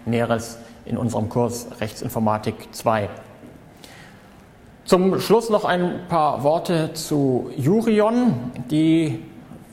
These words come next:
verglichen mit den beiden anderen vielleicht etwas unbekanntere Datenbank, die aus dem angloamerikanischen Raum kommt und auch ihren Schwerpunkt mehr so im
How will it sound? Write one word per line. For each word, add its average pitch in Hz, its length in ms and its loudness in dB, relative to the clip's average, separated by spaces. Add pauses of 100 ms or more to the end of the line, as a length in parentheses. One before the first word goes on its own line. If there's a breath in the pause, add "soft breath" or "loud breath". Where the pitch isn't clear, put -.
(120)
verglichen 147 680 -2 (100)
mit 139 160 -6
den 135 160 0
beiden 135 400 -2
anderen 151 480 -4
vielleicht 117 680 -4
etwas - 220 -4
unbekanntere 185 920 0
Datenbank, 175 680 -2 (1500 loud breath)
die 156 360 4 (240 loud breath)
aus 147 240 -2
dem 139 180 2
angloamerikanischen 156 1040 0
Raum 160 320 0
kommt 185 320 -2
und - 180 -4
auch - 380 -4 (260)
ihren 139 240 -2
Schwerpunkt 170 800 -2
mehr 131 200 -2
so 147 100 0
im 135 320 0